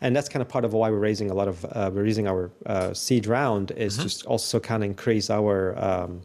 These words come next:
Speaker 1: engineering staff to really accelerate a lot of these integration points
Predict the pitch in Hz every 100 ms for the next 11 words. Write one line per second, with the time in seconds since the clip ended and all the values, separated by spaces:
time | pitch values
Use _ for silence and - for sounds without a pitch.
0 | - 127 120 143 107 - 110 98 98 -
1 | 107 101 131 113 127 - 110 107 98 104
2 | 107 101 - 101 92 110 117 104 92 98
3 | 107